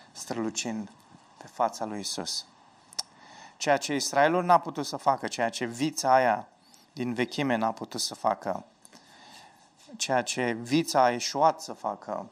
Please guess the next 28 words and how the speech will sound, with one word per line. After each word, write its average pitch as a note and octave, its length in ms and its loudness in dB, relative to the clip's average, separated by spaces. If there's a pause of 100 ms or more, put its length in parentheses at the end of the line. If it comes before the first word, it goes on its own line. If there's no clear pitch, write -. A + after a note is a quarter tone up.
(1080)
care B2+ 200 -2
trebuia B2 320 0
să C3+ 140 -6
fie C#3 240 -4
o C3 80 -2
mărturie B2 920 -2 (420)
și - 140 -10
o C3 60 2
lumină C3+ 380 -2
pentru A#2 280 -6
toate C3 280 0
neamurile, B2 560 0
nu B2+ 560 -4 (320)
ca C3+ 140 0
să C3+ 140 -4
se - 180 -6
laude B2+ 460 4
cu A#2+ 520 -4 (400)
experiența B2+ 880 -2
lor A#2 280 2
și - 180 -8
cu A2+ 400 -8
statutul B2+ 640 -4
lor, A#2 200 -2
ci - 180 -10
ca B2 140 -2
să A#2+ 200 -2
devină C3 800 0